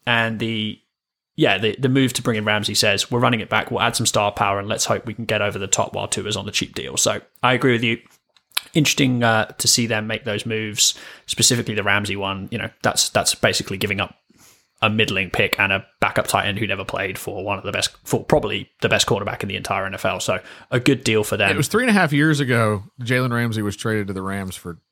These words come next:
Speaker 1: Two
Speaker 2: two
Speaker 1: firsts,
Speaker 2: ones and
Speaker 1: right?
Speaker 2: four.
Speaker 1: Yeah, he's an exceptionally
Speaker 2: Yeah, and
Speaker 1: good
Speaker 2: you're
Speaker 1: player.
Speaker 2: picking him up for a third. Now, obviously, he's four years older and all that, but it's
Speaker 1: This was the Rams
Speaker 2: a
Speaker 1: trying
Speaker 2: very
Speaker 1: to
Speaker 2: interesting
Speaker 1: get rid of the contract, right? That's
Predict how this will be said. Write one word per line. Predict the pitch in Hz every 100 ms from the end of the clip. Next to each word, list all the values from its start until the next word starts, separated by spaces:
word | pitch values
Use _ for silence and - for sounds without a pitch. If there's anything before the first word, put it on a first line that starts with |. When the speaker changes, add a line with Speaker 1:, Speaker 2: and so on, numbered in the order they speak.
| -
Speaker 1:
Two | 139
Speaker 2:
two | 131
Speaker 1:
firsts, | 139 190 107 107
Speaker 2:
ones |
and | 113
Speaker 1:
right? | 156
Speaker 2:
four. | - 95 85 - -
Speaker 1:
Yeah, | 107 113 113 -
he's | - 208
an | 160
exceptionally | - 147 98 104 117
Speaker 2:
Yeah, |
and | 104
Speaker 1:
good | 107
Speaker 2:
you're | 110
Speaker 1:
player. | 107 101
Speaker 2:
picking | 98
him |
up | 104
for | 92 101
a | 90
third. | 104 104 101
Now, | 131 180
obviously, | 165 147
he's | 127
four | - 151
years | 120 113
older | 110 107 101
and | 95 101
all | 95 120 113
that, | 101 98
but | 101 95
it's | 117 95
Speaker 1:
This | 160 -
was | 131
the | 117
Rams | 113 104 -
Speaker 2:
a |
Speaker 1:
trying | 113
Speaker 2:
very | 107 117
Speaker 1:
to |
Speaker 2:
interesting | 117 123 104 110 101
Speaker 1:
get | 117
rid | 107
of | 101
the |
contract, | 104 113 98 101 92
right? | 101 98
That's | - 101 -